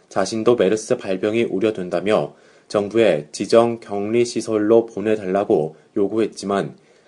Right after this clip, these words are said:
기준에 맞지 않는다는 이유로 거부당했다.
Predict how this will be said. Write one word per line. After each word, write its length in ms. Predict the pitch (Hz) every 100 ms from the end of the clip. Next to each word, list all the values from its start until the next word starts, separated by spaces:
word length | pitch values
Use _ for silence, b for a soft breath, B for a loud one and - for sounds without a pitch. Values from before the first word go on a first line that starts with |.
| _
기준에 340 | - 98 120
맞지 320 | 120 110 - 110
않는다는 600 | 110 117 117 104 113 101
이유로 420 | 95 117 85 80
거부당했다. 880 | - 95 113 107 82 - 73 76